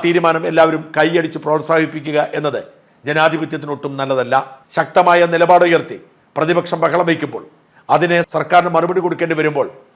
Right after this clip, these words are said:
മൂന്നാം മോദി സർക്കാർ കൂടുതൽ മെച്ചമാകുമെന്ന് തീർച്ച. മൂന്നാം മോദി സർക്കാർ മൂന്നിരട്ടി വേഗതയിൽ പ്രവർത്തിക്കുമെന്ന്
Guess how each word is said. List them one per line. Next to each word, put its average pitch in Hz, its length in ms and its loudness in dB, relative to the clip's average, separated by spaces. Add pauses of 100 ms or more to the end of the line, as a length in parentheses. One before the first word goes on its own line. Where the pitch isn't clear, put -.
(280)
മൂന്നാം 165 420 2
മോദി 160 280 -4
സർക്കാർ 151 260 -2 (120)
കൂടുതൽ 160 360 -4
മെച്ചമാകുമെന്ന് 147 680 -4
തീർച്ച. 127 240 -6 (800)
മൂന്നാം 160 360 0
മോദി 165 160 0 (100)
സർക്കാർ 151 260 2 (500)
മൂന്നിരട്ടി 180 540 -2
വേഗതയിൽ 165 500 0
പ്രവർത്തിക്കുമെന്ന് 151 640 -4